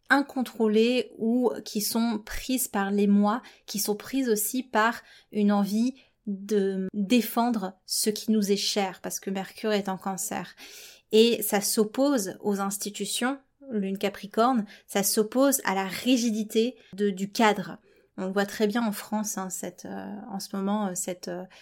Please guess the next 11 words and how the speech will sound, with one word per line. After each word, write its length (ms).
cette 200
disposition 600
astrologique, 560
ce 80
que 80
ça 200
donne. 300
Mais 120
bon, 160
on 160
a 320